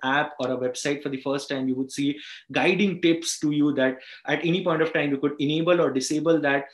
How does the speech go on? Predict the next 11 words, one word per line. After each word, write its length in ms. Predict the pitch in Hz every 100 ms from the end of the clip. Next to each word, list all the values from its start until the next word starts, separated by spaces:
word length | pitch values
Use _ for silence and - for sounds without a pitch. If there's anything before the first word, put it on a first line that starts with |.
| _ _
Uh, 120 | - 147
there, 280 | 190 196 -
there 160 | 190
are 40 | 190
tools 260 | 190 180
like 140 | 180 139
Whatfix 500 | 139 139 - 165 -
is 140 | 151
one, 260 | 135 131 135
one 160 | 135
of 100 | 135